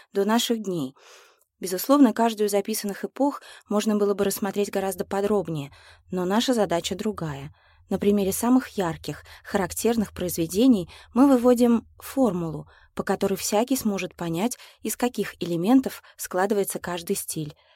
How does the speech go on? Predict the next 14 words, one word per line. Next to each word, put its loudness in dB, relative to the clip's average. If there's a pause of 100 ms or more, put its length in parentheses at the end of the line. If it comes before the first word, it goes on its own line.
(180)
И -10
хотя -2
каждый -6
художник -2 (200)
и -8
его 0
шедевр -2
уникальны, -2 (260)
вполне 4
реально 6
рассмотреть -4
в -14
любом 0
творчестве -4